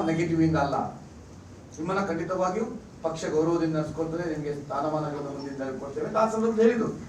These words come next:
ಅವ್ರು ಹೇಳೋ ಮೊದಲು ನಾನು ಕೆಲಸ ಶುರು ಮಾಡಿದ್ದೆ. ನಾನು ಯಾರು ಪಕ್ಷದ ನಾಯಕರು ಭರವಸೆ ಕೊಟ್ಟು ನಾನು ಕೆಲಸ ಶುರು ಮಾಡಿದ್ದಲ್ಲ, ನಾನು ಕೆಲಸ ಶುರು ಮಾಡಿದ್ದೆ. ಹಾಗೆ ನಾನು ಹೇಳಿದೆ, ನಿಮ್ಗೆ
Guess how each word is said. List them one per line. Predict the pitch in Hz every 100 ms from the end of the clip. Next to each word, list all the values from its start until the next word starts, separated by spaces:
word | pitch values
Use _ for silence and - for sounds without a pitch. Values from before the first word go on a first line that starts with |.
| - 123
ಅವ್ರು | 143
ಹೇಳೋ | 190
ಮೊದಲು | 220 226 226
ನಾನು | 226 220
ಕೆಲಸ | 214 226
ಶುರು | 214 214
ಮಾಡಿದ್ದೆ. | 220 196 180
ನಾನು | 151 135
ಯಾರು | 135 147 - -
ಪಕ್ಷದ | 131 - 185
ನಾಯಕರು | 175 170 160
ಭರವಸೆ | 143 180 180 190
ಕೊಟ್ಟು | 175 165 160 - -
ನಾನು | 143 156
ಕೆಲಸ | 147 151 156
ಶುರು | 156
ಮಾಡಿದ್ದಲ್ಲ, | 147 143 139 147 220
ನಾನು | 214 190
ಕೆಲಸ | 170 165
ಶುರು | 147
ಮಾಡಿದ್ದೆ. | - - - 127 - - - - - - - - - - - - - - - - - - - - - - -
ಹಾಗೆ | 233 220 214 190 180
ನಾನು | 185 214
ಹೇಳಿದೆ, | 220 202 175
ನಿಮ್ಗೆ | 185 185 180 180